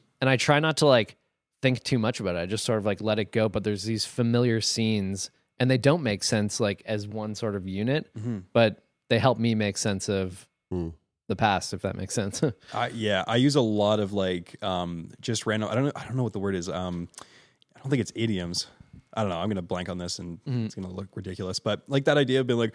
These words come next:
Speaker 2: "Oh, like, your brain's like a highway, and, like, you got two cars coming," like, using
Speaker 1: Yeah.
Speaker 2: like, real life imagery to, like, explain things that, like, I can't really articulate very well
Speaker 1: Right.
Speaker 2: in my head.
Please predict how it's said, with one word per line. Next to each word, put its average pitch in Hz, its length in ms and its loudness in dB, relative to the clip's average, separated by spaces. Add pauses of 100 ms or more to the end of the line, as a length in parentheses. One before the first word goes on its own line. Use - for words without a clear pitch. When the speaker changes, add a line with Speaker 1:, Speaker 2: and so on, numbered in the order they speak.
(220)
Speaker 2:
"Oh, 226 180 6
like, 175 140 6
your 170 100 -2
brain's 190 280 2
like 196 120 2
a 170 60 4
highway, 165 600 6
and, 113 100 2
like, 120 160 2
you 135 80 -4
got 151 160 2
two 226 140 0
cars 220 260 4
coming," 202 240 2
like, 127 240 4
using 139 360 4
Speaker 1:
Yeah. 139 80 4
Speaker 2:
like, 113 140 4
real 120 280 4
life 107 280 2
imagery 117 440 0
to, 131 80 2
like, 107 100 4
explain 104 520 0
things 107 280 -2
that, 104 100 -4
like, 98 120 -2
I 95 60 -2
can't 110 340 -2
really 104 240 4
articulate 110 560 0
very 113 160 2
well 113 200 4
Speaker 1:
Right. 120 220 6
Speaker 2:
in 95 60 0
my 92 40 0
head. 127 160 -2